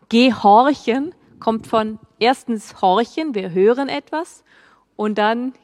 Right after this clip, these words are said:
geh, wir gehen, wir machen die konkreten Schritte. Und hier bei Josef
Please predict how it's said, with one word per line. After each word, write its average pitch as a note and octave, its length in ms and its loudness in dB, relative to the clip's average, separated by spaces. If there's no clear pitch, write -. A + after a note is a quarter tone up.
geh, A#3+ 400 -2
wir G#3 220 0
gehen, A#3 520 -6
wir G#3+ 120 -8
machen G3 360 -8
die G3 220 -16
konkreten A#3 640 -2
Schritte. A#3 500 -6
Und F#3 220 -12
hier C#4 240 -2
bei A3 160 0
Josef A3 600 -4